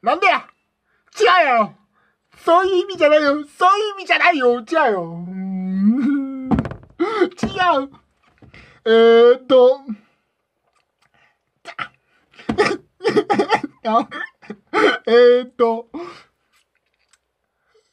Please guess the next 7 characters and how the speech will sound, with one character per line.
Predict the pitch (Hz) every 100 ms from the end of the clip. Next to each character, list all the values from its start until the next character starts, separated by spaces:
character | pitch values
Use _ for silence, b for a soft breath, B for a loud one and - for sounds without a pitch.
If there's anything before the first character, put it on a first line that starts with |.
| _ 302 - _ _ B B B B B B _ _ _ _ _ b -
あ、 | 339
そ | 339 381
う |
そ | 370
う | 311
そ | 262
う。 | 226